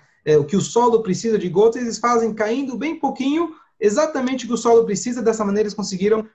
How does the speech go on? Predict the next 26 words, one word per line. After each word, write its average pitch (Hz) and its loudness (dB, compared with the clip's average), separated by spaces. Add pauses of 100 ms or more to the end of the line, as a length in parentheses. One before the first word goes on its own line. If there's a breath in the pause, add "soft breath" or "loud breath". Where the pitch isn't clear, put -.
fazer 170 0
do 190 0
deserto 175 0
o 185 -6
que 180 -6
a 165 -4
gente 180 -6
tem 165 -8
hoje 160 -2
em - -6
Israel. 147 -4 (320 soft breath)
Então, 226 2
essa 262 -2
é - 2
a 226 0
maneira 208 4
da 190 -2
gente 190 -4
ensinar 196 -2
as 156 -2
outras 156 -8
pessoas, 147 -4
incentivar 214 -2
as 185 -2
outras 156 -8
pessoas. 139 -8